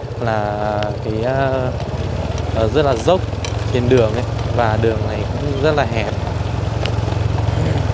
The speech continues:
Em Dương vẫn còn nhớ một lần là lúc đó, ờ, anh em, ờ, anh em đi cùng với anh Sơn đi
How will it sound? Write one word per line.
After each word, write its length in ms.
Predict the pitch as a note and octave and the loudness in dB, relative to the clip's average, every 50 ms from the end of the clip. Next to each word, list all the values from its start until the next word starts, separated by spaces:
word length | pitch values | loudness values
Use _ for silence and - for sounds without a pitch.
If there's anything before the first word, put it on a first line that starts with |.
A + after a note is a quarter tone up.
| - - - - - - - - - - - - - - - - - - - - - | 0 -2 -2 -2 -2 -2 -2 -2 -2 -2 -2 -2 -2 -2 0 0 0 0 0 2 2
Em 140 | C3+ C#3 C#3 | 2 4 6
Dương 240 | C#3+ D3+ D3 D3 D3 | 6 6 6 6 4
vẫn 100 | E3 E3+ | 2 2
còn 200 | E3+ D#3 C3+ C3 | 2 0 2 4
nhớ 240 | C3 C3 B2+ C3+ C#3+ | 4 6 6 6 6
một 160 | E3 F#3+ F3 | 4 4 4
lần 380 | C#3+ C#3 C3+ B2+ B2 A#2+ A#2+ A#2+ | 4 6 6 4 4 2 0 -2
là 220 | A#2+ A#2 A2+ A#2+ A#2 A2+ A#2 A2+ A2 A2+ - - - - - - - - - - - - - - | 0 0 0 0 -2 -2 -4 -4 -4 -6 -6 -6 -6 -6 -6 -6 -6 -6 -6 -6 -6 -4 -4 -2
lúc 140 | D#3+ - - | -2 0 2
đó, 480 | C#3 B2+ A#2+ B2 B2+ D3 D#3+ E3+ E3+ E3+ | 4 6 6 6 6 6 6 6 6 4
ờ, 300 | D#3 D#3 D3 C#3+ C#3+ C#3+ - - - - - - - - - - - - - - - - - - - - - - - | 4 4 4 2 2 0 -2 -4 -6 -8 -8 -8 -8 -8 -8 -8 -6 -6 -6 -6 -6 -6 -6 -6 -6 -6 -4 -4 -4
anh 120 | C#3 C#3+ C#3 D3+ | -2 0 0 2
em, 120 | C#3+ C#3+ C#3+ | 0 2 2
ờ, 340 | C#3+ C#3+ C3+ C#3 C#3 C3 C3+ C3+ - - - | 2 2 2 2 2 0 0 -2 -4 -6 -4
anh 120 | C#3+ C#3+ | -2 -2
em 120 | C#3+ C#3 C#3 C3+ | -2 -2 -2 0
đi 100 | C3+ C#3 C3+ - | -2 -2 0 0
cùng 180 | C3 B2 A#2 | -2 -2 0
với 80 | A#2+ C3 | 0 0
anh 160 | C3 C#3 C#3+ | 0 -2 -2
Sơn 400 | - - - E3+ D#3+ D#3+ D#3 D3 D3 D3 - - - - - - - - - - - - C3+ | -2 0 2 4 4 6 4 4 2 -2 -4 -6 -6 -6 -6 -6 -6 -6 -6 -4 -4 -2 -2
đi 60 | C3+ | 0